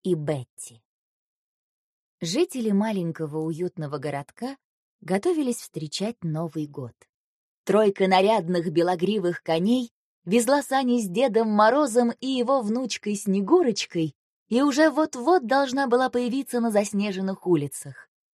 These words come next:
Солнышко скрылось за горизонтом, и сменившая его большая желтая луна, висящая в центре праздничного звездного хоровода, освещала радостные лица спешащих домой людей.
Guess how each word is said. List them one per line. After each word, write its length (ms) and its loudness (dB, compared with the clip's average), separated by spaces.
Солнышко 560 -2
скрылось 420 0
за 120 -4
горизонтом, 720 -2
и 80 -4
сменившая 560 -2
его 240 4
большая 560 0
желтая 480 -2
луна, 340 0
висящая 580 -4
в 80 -14
центре 440 -4
праздничного 720 -2
звездного 540 -2
хоровода, 640 -4
освещала 600 0
радостные 520 2
лица 320 -6
спешащих 720 -4
домой 340 -4
людей. 420 -8